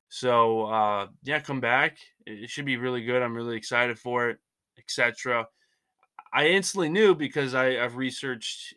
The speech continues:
and kind of prepared for it of, you know, specifically on book releases over the next couple months,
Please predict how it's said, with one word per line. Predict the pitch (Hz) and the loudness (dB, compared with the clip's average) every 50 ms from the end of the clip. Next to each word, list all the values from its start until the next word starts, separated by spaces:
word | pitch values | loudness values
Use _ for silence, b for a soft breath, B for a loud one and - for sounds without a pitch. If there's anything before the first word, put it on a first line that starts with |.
| _ - - | _ -14 -10
and | 120 120 117 117 113 110 110 107 107 _ _ _ _ - | -8 -6 -6 -6 -8 -8 -12 -14 -16 _ _ _ _ -10
kind | - 127 123 120 | -6 -6 -4 -4
of | 110 - | -6 -8
prepared | - 113 - - 135 143 151 147 143 | -10 -14 -10 -4 0 0 2 0 0
for | - - 143 139 135 131 127 | -2 -6 -4 -2 0 0 0
it | 123 - _ _ _ - | -2 -4 _ _ _ -4
of, | 127 131 127 123 123 117 113 113 117 - _ - | 0 2 2 2 2 -2 -6 -12 -18 -20 _ -14
you | 127 123 | -12 -12
know, | 113 110 107 101 104 110 | -10 -10 -12 -14 -14 -16
specifically | - - 135 123 - 151 143 139 131 - - 139 135 127 | -16 -14 -10 -8 -6 -4 -4 -4 -6 -6 -4 -4 -2 0
on | 123 120 120 113 110 | 0 0 -2 -2 -2
book | 110 139 139 139 - | 0 -2 -2 -2 -4
releases | 143 131 131 131 135 123 - - 131 127 123 117 110 - - - - _ _ _ - | -6 -4 -2 -2 -2 -4 -6 -6 -6 -6 -6 -6 -8 -10 -12 -12 -16 _ _ _ -10
over | 120 123 123 | -8 -6 -6
the | 120 | -6
next | 117 113 110 107 - | -2 -2 -2 -2 -2
couple | - 131 117 113 113 | -6 -8 -6 -4 -2
months, | 127 135 135 131 123 - - - | 0 0 0 0 -2 -6 -12 -14